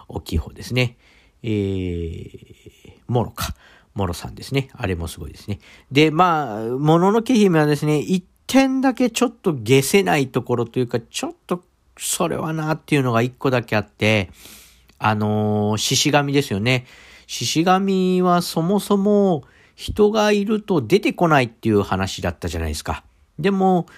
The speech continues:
その獅子神、まあ、神殺しをしようという烏帽子、他、あの、お坊さん、えー、自己坊だったかな。他、あー、漁師というかそういうですね、えー、神様を殺そうって、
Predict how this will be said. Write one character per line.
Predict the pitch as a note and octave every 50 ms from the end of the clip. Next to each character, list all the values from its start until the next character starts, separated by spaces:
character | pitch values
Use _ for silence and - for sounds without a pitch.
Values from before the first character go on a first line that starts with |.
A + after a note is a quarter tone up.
| - - _ _
そ | - C#3 C#3 C#3+
の | C#3+ C#3 C#3 C#3
獅 | C3+ - - - D3 C3+
子 | - -
神、 | C#3 D3+ C#3+ C#3 C#3+ C#3 C#3 C3
ま | - A#2+ A#2+ A#2 A#2 B2+ B2+
あ、 | A2+
神 | - - C3 C3 C#3 C#3+
殺 | C#3+ E3+ F3 E3+ D3
し | C3+ - -
を | G#2 G2
し | - - - B2
よ | A#2+ A#2+
う | A2+ -
と | - G2
い | F#2+ F#2
う | F2+ F2
烏 | - A#2 C3+ C3+
帽 | B2 A#2
子、 | - - - F#2+ F2 D#2+ - - - - - -
他、 | - - A#2 G#2+ - - D3+ C#3 B2+ B2 B2 - - - - - -
あ | - G#2+ A2
の、 | G2+ G2+ G2+ G2+ G2+ G2 F#2+ F#2 - G2
お | G2
坊 | G2+ F#2+ F#2+
さ | - - G2+ F#2+ F#2 F#2
ん、 | F#2 E2+
え | - F#2+ F#2 F2+ F2+
ー、 | F2
自 | E2+ E2 F2+ F#2
己 |
坊 | - G2+ E2+ E2 E2 E2
だ | D#2 D#2
っ | -
た | - -
か | - A2+ B2+
な。 | D3 C3 C3 - - - -
他、 | - - A#2+ A2+ - - G#2+ G#2+ G#2+ G2 -
あ | G#2+ G#2 F#2+ F#2 F#2 F#2 F2+ F2 F2 F2 F2 F2 F2 D#2+
ー、 | D2 B1 - - _ -
漁 | G2 G#2 A#2+ A2 G2
師 | F2 - -
と | - F#2
い | F2+ F2
う | F2 E2
か | - F#2 F2
そ | - - F#2+
う | F#2 F#2
い | E2+
う | E2
で | D#2 E2+
す | - -
ね、 | C#3+ D3 C#3 B2+ - - - - _
え | - G2+ G2
ー、 |
神 | - - A#2+ G#2+ G2+ -
様 | - G#2 F#2 F2+ F2
を | E2+ -
殺 | - - B2 C#3+ E3+
そ | E3+ - G3+ F#3 E3+
う | D#3
っ | - _ _
て、 | - B2 A2+ A2 G#2 G#2